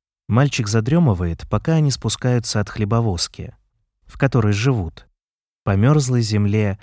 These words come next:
Эрзац-Аркадии. Грузовики, автобусы и навесы чернеют на фоне ночного неба, их пристанище. Пока они не достроят когда-нибудь в смутном будущем свой Аркадия-дом.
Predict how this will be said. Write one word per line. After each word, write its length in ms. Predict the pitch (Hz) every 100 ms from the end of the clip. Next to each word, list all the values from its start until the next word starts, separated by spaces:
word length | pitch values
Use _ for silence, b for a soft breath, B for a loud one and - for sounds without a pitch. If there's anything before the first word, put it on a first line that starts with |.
| b _
Эрзац-Аркадии. 1300 | 104 95 98 92 - 92 - 110 95 85 78 78 110 _ _ _ _ _ _ -
Грузовики, 600 | 104 110 98 113 117 170
автобусы 680 | 147 113 147 131 113 - 110
и 20 |
навесы 500 | 110 113 156 147 98
чернеют 560 | 85 110 110 139 143 123
на 120 | 110
фоне 280 | - 123 117
ночного 460 | 104 - 113 107
неба, 520 | 110 110 85 80 78 - _ _ _
их 180 | 120 104
пристанище. 840 | - 117 - 127 90 82 - - - _ _ _ _ _ _ _ _ _ _ _
Пока 280 | 107 107 135
они 180 | 131 123
не 120 | 113
достроят 560 | 113 - - 127 117
когда-нибудь 600 | - 101 101 113 110 104 -
в 100 | -
смутном 520 | - 110 - 95 101
будущем 580 | 131 104 - 92 85 b b -
свой 360 | - 107 107
Аркадия-дом. 840 | 101 - 101 92 95 95 90 78